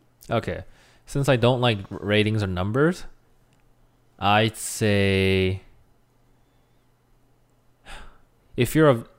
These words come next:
if you grew up with Pokemon, just go watch it for all the references and the giggles.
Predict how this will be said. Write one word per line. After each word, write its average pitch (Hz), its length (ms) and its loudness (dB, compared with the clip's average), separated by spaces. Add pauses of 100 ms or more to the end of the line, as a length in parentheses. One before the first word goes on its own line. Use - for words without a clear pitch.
if 113 200 -2
you 143 80 4
grew 113 280 4
up 127 80 4
with 135 140 0
Pokemon, 165 560 4 (840)
just - 180 -4
go 120 120 4
watch 101 400 2
it 117 60 -2
for 113 160 -2
all 101 60 2
the 95 100 -2
references 117 580 -2
and 95 360 -4
the 95 80 -4
giggles. 107 500 -2